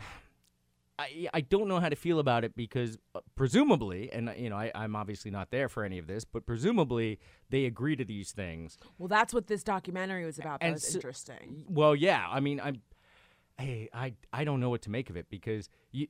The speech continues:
Speaker 1: you run up against this problem where it's like, well, everyone should be able to make decisions for themselves.
Speaker 2: Absolutely.
Speaker 1: And at the same time, you don't want to encourage them then to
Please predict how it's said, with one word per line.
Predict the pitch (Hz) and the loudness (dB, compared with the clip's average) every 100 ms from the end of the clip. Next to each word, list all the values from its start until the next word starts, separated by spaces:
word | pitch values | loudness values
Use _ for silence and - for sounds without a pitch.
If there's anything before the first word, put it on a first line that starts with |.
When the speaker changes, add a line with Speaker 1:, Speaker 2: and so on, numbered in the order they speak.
| - | -4
Speaker 1:
you | 147 127 135 | -4 -4 -2
run | 170 208 | 0 2
up | 170 | 0
against | 135 131 120 - | 0 -2 -4 -4
this | 117 107 | -6 -6
problem | - - 139 139 110 95 | -8 -2 2 2 0 -4
where | 95 92 | -6 -8
it's | 82 - | -10 -8
like, | 95 92 - _ _ | -6 -8 -10 _ _
well, | - 131 127 127 _ _ | -4 0 2 0 _ _
everyone | 135 143 139 131 | -2 0 2 0
should | 120 117 | -2 -6
be | 113 | -6
able | 98 | -6
to | 98 | -6
make | 95 - | -8 -10
decisions | 92 110 104 90 | -12 -12 -10 -14
for | - | -14
themselves. | 82 90 - 214 156 120 131 | -12 -6 0 6 6 6 0
Speaker 2:
Absolutely. | 254 240 - 127 - 170 - | 0 0 -2 -8 -8 -12 -4
Speaker 1:
And | 147 139 | 0 2
at | 139 | 0
the | 127 | -2
same | - 156 135 | -2 0 0
time, | - 165 156 143 131 | 0 0 2 0 -2
you | 120 | -8
don't | 120 143 139 - | -4 0 0 0
want | 131 127 123 | -2 -2 -4
to | - 117 113 - | -4 -2 -2 -4
encourage | 113 - 160 160 135 107 | -8 -4 0 2 0 -2
them | 117 104 101 | -4 -2 -4
then | 87 98 92 95 - _ _ _ - | -4 -6 -6 -8 -12 _ _ _ -6
to | 120 107 104 101 | -2 -2 -2 -4